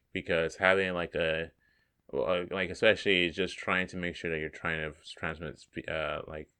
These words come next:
near real time is gonna be pretty important for you. So, uh, yeah, it, it's just one of those things where I, I would imagine it takes, like, wh-, what, a hundred milliseconds just to beam something up to, uh, to space and then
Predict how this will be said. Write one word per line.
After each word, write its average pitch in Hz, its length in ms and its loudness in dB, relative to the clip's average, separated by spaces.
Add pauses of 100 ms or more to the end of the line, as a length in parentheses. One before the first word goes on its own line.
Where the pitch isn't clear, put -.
(420)
near 87 260 2
real 80 220 0
time 82 280 -6
is 80 100 -12
gonna 76 160 -6
be 71 40 -12
pretty 78 200 -8
important 78 420 -12
for - 80 -10
you. 78 220 -8
So, 76 340 -8 (800)
uh, 76 400 -2 (120)
yeah, - 280 -10 (140)
it, 90 200 -4
it's 87 140 -4
just 82 240 -8
one 92 160 -2
of 85 60 -2
those 82 160 -6
things 80 260 -10
where 76 200 -4
I, 78 180 -4
I 82 40 -6
would 82 140 -4
imagine 80 320 -6
it 78 80 -8
takes, 82 280 -6
like, 78 160 -6 (120)
wh-, 78 120 -8
what, 78 260 -4
a 82 40 -12
hundred 85 320 -8
milliseconds 87 600 -4
just - 220 -8
to - 80 -18
beam 82 200 -4
something 80 280 -6
up 80 220 -8
to, 78 280 -4
uh, 76 200 -6 (560)
to 76 80 -14
space 87 420 -2
and 87 80 -6
then 78 300 -6